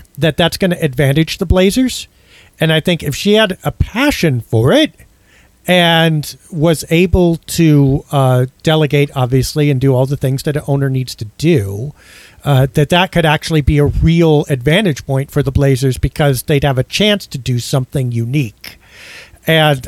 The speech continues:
I think Portland needs to hold on to that. It's also part of Portland's culture, by the way, so that would help. Uh, I,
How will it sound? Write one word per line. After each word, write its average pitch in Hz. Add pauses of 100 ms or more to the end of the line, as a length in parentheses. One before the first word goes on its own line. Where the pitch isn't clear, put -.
I 151
think 165
Portland 156
needs 143
to 123
hold 131
on 139
to 117
that. 95
It's 156
also 160
part 123
of -
Portland's 110
culture, 156
by 92
the 95
way, 104
so 117
that 117
would 113
help. - (360)
Uh, 156
I, 147